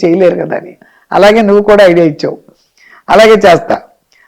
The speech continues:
దాంతో మీతో ఎక్కువ మాట్లాడొచ్చు ముందే కోసి పెట్టేసుకుంటే. ఓకే అమ్మ, థ్యాంక్ యూ,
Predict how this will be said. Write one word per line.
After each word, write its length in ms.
దాంతో 300
మీతో 280
ఎక్కువ 240
మాట్లాడొచ్చు 500
ముందే 160
కోసి 240
పెట్టేసుకుంటే. 680
ఓకే 160
అమ్మ, 180
థ్యాంక్ 400
యూ, 100